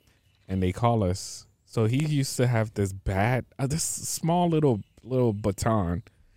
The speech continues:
They, they used to throw it up in the air and watch it come down and stuff. The na-, I don't know. It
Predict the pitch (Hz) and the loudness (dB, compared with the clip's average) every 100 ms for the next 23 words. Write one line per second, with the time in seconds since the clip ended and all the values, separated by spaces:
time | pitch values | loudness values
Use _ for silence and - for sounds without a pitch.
0 | _ _ 101 113 107 127 131 - 95 - | _ _ -2 -2 -2 -2 -2 -4 -6 -4
1 | 107 110 107 90 85 87 101 101 92 87 | 0 0 0 -2 -4 -2 0 0 -2 -4
2 | 90 92 90 87 85 90 98 101 104 - | -4 -8 -10 -8 -8 -6 -6 -6 -6 -6
3 | 101 104 - _ _ _ _ - 110 117 | -4 -6 -8 _ _ _ _ -2 2 2
4 | - 107 113 110 110 101 - | 2 4 6 6 4 2 2